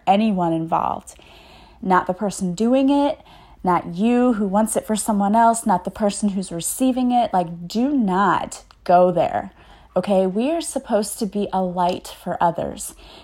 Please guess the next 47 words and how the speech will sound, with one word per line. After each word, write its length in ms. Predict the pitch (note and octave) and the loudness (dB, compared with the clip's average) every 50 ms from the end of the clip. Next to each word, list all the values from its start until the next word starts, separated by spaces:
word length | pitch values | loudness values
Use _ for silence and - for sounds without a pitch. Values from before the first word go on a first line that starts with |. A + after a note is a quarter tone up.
| - - | -6 -2
And 100 | G3 G3 | 2 2
I'm 140 | G3 G3 G3 | 2 2 2
gonna 320 | G3 G3 G3 G3 F#3 - - - | 2 2 2 0 -2 -4 -2 2
lighten 400 | F#3+ G3 A#3 C4 C#4+ C#4+ C#4 C#4+ | 4 4 4 4 4 4 4 4
this 200 | D#4 D4+ - - | 4 2 2 4
up 320 | D#4+ C#4 F3 - - - | 4 4 4 2 -2 -6
because 440 | - G3 - G#3 G3+ G3 A3 F#3+ A3 | -6 -4 -2 -2 0 0 0 2 2
I 80 | G3 | 2
know 180 | F#3 F#3+ G#3+ G#3+ | 2 2 2 0
it 140 | G#3+ G#3+ - | 0 0 0
got 200 | A3 G#3 - - | 0 0 -2 -2
kinda 280 | - A3 G#3+ G3+ G3 | -6 -4 -2 -2 -2
dark, 360 | F#3 F#3 E3+ - - - - - | 0 0 0 0 -2 -4 -4 0
but 220 | - F#3+ - - | 2 2 4 4
I 140 | G3 G3+ G#3 | 4 4 4
just, 320 | G3+ A#3+ B3 - - - | 2 -2 -4 -6 -4 -2
I 100 | - A3 | -2 -2
wanna 380 | G#3 F#3+ G#3 A#3 B3+ D4 D4 A#3+ | 0 0 2 2 2 2 2 0
warn 340 | G#3 G#3+ G#3+ G#3+ A3+ A3 G3+ | 2 2 2 2 4 2 2
you, 220 | F3 E3 D#3+ D#3+ | 0 0 -4 -4
bec-, 240 | E3 - F#3 - - - | -6 -8 -8 -10 -6 -2
I 120 | - F#3+ G#3+ | 2 4 4
don't 160 | C4 C#4+ C4+ | 4 4 4
know 200 | B3+ B3+ B3 A#3+ | 4 4 4 4
if 60 | A3 | 4
somebody 380 | - - B3+ A3 G3+ G#3 G3+ F#3 | 2 0 0 2 2 2 0 0
needs 460 | F#3 F#3 F3+ G3 A3+ C4+ B3+ - - | 0 0 0 0 0 0 -2 -4 -4
to 120 | - D4 C4 | -2 -2 -4
hear 340 | C4 - D4 C#4 C#4 C#4 C4 | -2 0 2 2 2 2 2
that 540 | C4 C4+ C4 C4 C4+ C4+ C4+ - - - - - - - - - - - - - | 2 2 2 2 2 0 -2 -8 -18 -20 -20 -20 -20 -20 -20 -20 -20 -8 0 4
or 100 | G3+ G3+ | 4 4
what. 680 | F#3+ F3 E3+ F3 F#3 F3 - - - - - - - - _ - - - - - - _ | 4 2 2 4 4 4 4 4 0 -2 -6 -10 -12 -14 _ -20 -20 -20 -20 -20 -10 _
If 160 | - G3 F#3+ - | -2 -2 -2 0
you're 120 | F#3+ F3+ | -2 -2
seeing 480 | - - - - C4+ C4 C4 B3+ C4 B3+ | -2 -4 -2 0 2 2 4 4 4 4
things 340 | - B3+ B3 B3 B3 G#3+ | 2 2 2 2 2 2
and 100 | G#3 G3+ | 2 2
you're, 80 | F#3+ F#3 | 2 2
like, 240 | F3 D#3+ - - - - | 2 2 2 0 -2 -8
tempted 760 | - - B3 C4 C4 C#4 C4+ - C4+ C4 B3+ B3+ B3+ B3 A#3 | -6 0 2 2 2 2 0 -2 0 0 2 2 2 0 0
to 140 | - - A3 | -2 -2 0
wanna 240 | G3 G3 F3 E3+ | 0 2 0 0
contact 560 | E3 - G#3 A3+ A3+ A#3+ B3 - A#3+ A#3 A#3 - | -2 -2 0 2 2 2 4 2 2 0 0 0
those 160 | A#3 A3 - | -4 -4 -4
people, 240 | B3+ A#3 - A3+ G3+ | -6 -6 -4 -4 -4
just 420 | - B3 A3+ - - F3 F3 - | -4 -6 -8 -8 -10 -12 -6 2
don't. 500 | - F3+ F3+ F3 D#3+ - - - - - | 4 6 6 6 4 0 -4 -12 -20 -20